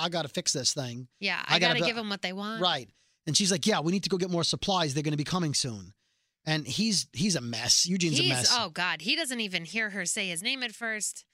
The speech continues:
Speaker 1: And so they're mad at him for not snapping out of it and realizing we got a job to do. And he's like, "I'm gonna give 'em a full functioning radio and they're gonna be happy with that." So he's figuring, "I'm gonna give them stuff by building stuff."
Speaker 2: Yeah.
Speaker 1: And they're like, "We gotta go get supplies."
Speaker 2: Yeah.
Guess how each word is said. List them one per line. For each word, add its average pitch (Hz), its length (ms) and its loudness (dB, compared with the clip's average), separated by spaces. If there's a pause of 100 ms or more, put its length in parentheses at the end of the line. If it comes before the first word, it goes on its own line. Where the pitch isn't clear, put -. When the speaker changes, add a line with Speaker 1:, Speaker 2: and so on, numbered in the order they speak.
(720)
Speaker 1:
And 190 140 4
so 196 140 6
they're 208 240 2
mad 208 320 4
at 170 80 2
him 170 300 2
for 180 140 -2
not 165 380 2
snapping 165 400 2
out 170 140 4
of 170 100 0
it 180 180 0
and 156 160 2
realizing 160 360 2
we 156 80 0
got 147 100 2
a 135 60 -4
job 165 240 2
to 147 60 -2
do. 139 180 0
And 135 80 -2
he's 165 160 0
like, 151 220 0 (420)
"I'm 202 120 4
gonna 208 140 2
give 180 160 2
'em 175 60 2
a 156 40 0
full 196 220 0
functioning 175 480 2
radio 165 460 2
and 151 80 0
they're 165 100 2
gonna 160 140 0
be 151 100 0
happy 170 240 0
with 135 140 -4
that." 110 220 -6 (460)
So 175 140 4
he's 214 260 4
figuring, 185 500 2
"I'm 175 120 2
gonna 190 120 4
give 180 340 0
them 170 120 2
stuff 160 340 2
by 147 120 2
building 156 380 2
stuff." - 200 0
Speaker 2:
Yeah. 196 140 2 (380)
Speaker 1:
And 160 80 4
they're 196 80 4
like, 190 120 4
"We 185 100 2
gotta 180 100 0
go 170 60 2
get 160 120 0
supplies." 117 580 -4
Speaker 2:
Yeah. 180 200 -6